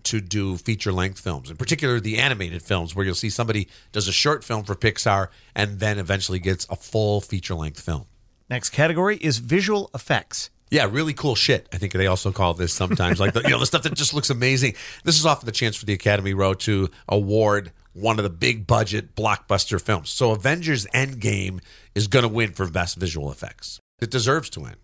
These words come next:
Speaker 2: Here's another category nobody saw the film in. Best live action short.
Speaker 1: We have a film called A Sister and a film called Brotherhood among the five nominees here.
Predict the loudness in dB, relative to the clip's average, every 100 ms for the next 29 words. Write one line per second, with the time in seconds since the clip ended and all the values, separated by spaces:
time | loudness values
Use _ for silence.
0 | _ _ _ 2 4 6 4 2 4 4
1 | 6 4 4 4 0 0 2 2 2 0
2 | 2 4 4 2 -2 _ _ _ _ _
3 | _ _ 4 4 4 4 4 4 2 2
4 | 2 -2 2 0 0 -4 _ _ _ -20
5 | -6 4 6 6 4 2 2 4 4 4
6 | 0 0 0 2 2 2 0 0 -2 0
7 | -2 2 4 4 2 0 0 -2 -4 2
8 | 2 4 2 -2 -2 -4 -4 -2 -2 0
9 | -2